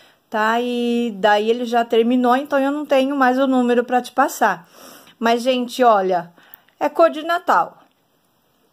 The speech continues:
tá? Cor de Natal. Então, eu vou usar um amigurumi Max no verde e um no vermelho.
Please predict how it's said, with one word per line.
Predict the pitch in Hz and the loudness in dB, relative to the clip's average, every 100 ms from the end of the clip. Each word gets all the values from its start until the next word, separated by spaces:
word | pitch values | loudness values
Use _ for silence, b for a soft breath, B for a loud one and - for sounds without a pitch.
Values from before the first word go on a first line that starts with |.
| _ - | _ -4
tá? | 220 254 262 b b b b b b b b _ _ | 0 0 -4 b b b b b b b b _ _
Cor | - 262 254 | 0 2 2
de | 220 311 | -4 -6
Natal. | 320 302 - 165 - | -4 -4 -2 -4 -4
Então, | 185 285 | 0 2
eu | 311 302 | 2 2
vou | 320 | 2
usar | 294 294 254 | 2 0 0
um | 240 262 254 185 b b b b b | 0 -2 -4 -8 b b b b b
amigurumi | 220 254 277 277 277 262 240 | -2 0 0 -2 0 0 0
Max | 240 240 220 - 214 185 - - b b b b 226 | 0 0 -2 -6 -12 -12 -12 -16 b b b b -2
no | 277 247 | 0 2
verde | 233 254 277 339 349 - | 2 2 0 -2 -6 -4
e | 302 | -2
um | 311 | 0
no | 311 294 | 0 0
vermelho. | 370 392 262 185 180 | 0 0 -2 -2 -6